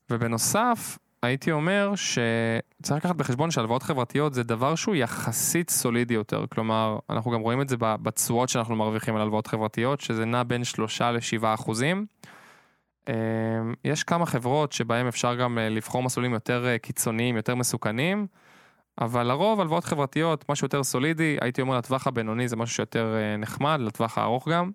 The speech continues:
אם אני מדבר על נכסים דיגיטליים, אז עולם קצת יותר רחב.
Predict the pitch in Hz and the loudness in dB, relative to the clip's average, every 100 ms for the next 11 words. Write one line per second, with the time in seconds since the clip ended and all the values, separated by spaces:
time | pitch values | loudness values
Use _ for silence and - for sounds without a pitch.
0 | - - _ - - - - - - _ | -10 -20 _ -16 -16 -18 -20 -20 -20 _
1 | - 165 180 160 170 156 131 120 151 147 | -2 0 2 2 2 0 0 0 2 2
2 | 117 - 156 151 139 139 - _ _ _ | 2 2 2 4 0 -2 -8 _ _ _
3 | _ _ _ _ - - 131 143 165 151 | _ _ _ _ -6 0 2 2 2 0
4 | 139 131 120 123 107 | 2 0 2 2 2